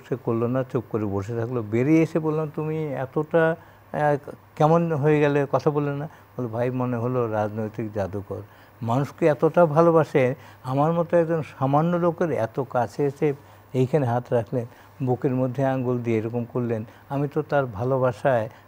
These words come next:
তার মমতায় মুগ্ধ হয়ে গেলাম, আমি কোনো কথা বলতে পারলাম না।" আর একবার আমরা গিয়েছিলাম, সাক্ষাৎকার নিচ্ছি, রাহাত খান ছিল। তো একটা পর্যায়ে বললাম, "বঙ্গবন্ধু,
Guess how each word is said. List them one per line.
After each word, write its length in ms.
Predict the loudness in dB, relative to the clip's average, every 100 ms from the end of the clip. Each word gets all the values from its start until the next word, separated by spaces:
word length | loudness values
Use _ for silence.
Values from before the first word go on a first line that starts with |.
| -4
তার 160 | -2 0
মমতায় 680 | 2 2 2 2 0 0
মুগ্ধ 320 | -2 -2 0 0
হয়ে 200 | 2 0
গেলাম, 240 | -2 -4
আমি 120 | -6 -6
কোনো 160 | -8 -6
কথা 220 | -6 -6
বলতে 240 | -8 -10
পারলাম 300 | -12 -12 -12 -14
না।" 120 | -16 -20 -20 -20 -20 -20 -20 -20 -20 -4 2
আর 100 | 4
একবার 300 | 4 0 0
আমরা 240 | -2 -4
গিয়েছিলাম, 540 | -2 -4 -4 -8 -8 -12 -20 -20 -20 -8
সাক্ষাৎকার 480 | -6 -4 -6 -4 -4
নিচ্ছি, 460 | -4 -6 -8 -10 -10 -14 -20 -20 -20 -16
রাহাত 360 | -8 -4 -4 -4
খান 160 | -8 -8
ছিল। 280 | -8 -10 -10 -16 -20 -20 -20 -20 -12 -2
তো 300 | 2 2 -2 -10 -20 -14 -8
একটা 260 | -4 0
পর্যায়ে 460 | 2 2 2 4 4
বললাম, 520 | 2 0 0 -2 -4
"বঙ্গবন্ধু, 640 | -4 0 -2 -2 -2 -2